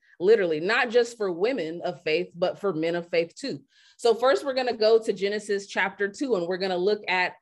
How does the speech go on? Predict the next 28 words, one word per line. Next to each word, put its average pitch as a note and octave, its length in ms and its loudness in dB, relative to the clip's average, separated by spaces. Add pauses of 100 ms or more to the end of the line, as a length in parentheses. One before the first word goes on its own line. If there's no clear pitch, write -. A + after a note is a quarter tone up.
(200)
um, F3 400 0
Adam B3+ 440 2
predominantly, C4 760 -2
but F#3+ 320 0 (160)
obviously G#3+ 760 0
Eve A3 300 -4
was G3+ 180 2
a F#3+ 80 -2
part G3 260 -2
of F3+ 120 -4
this F3 180 -6
too. D3+ 240 -6
So, D3 340 -4 (260)
uh, E3+ 140 2
we're F#3 80 -2
gonna F#3+ 180 -2
start F#3+ 360 0
in F3+ 160 -4
Genesis G3 480 -4
chapter F#3+ 380 -4
two, B3 340 -8 (1400)
and G#3+ 100 2
we're A3 100 6
gonna G3+ 180 4
start A3+ 400 0
at F3+ 240 0
verse G3 340 -2
fifteen. G#3+ 640 -2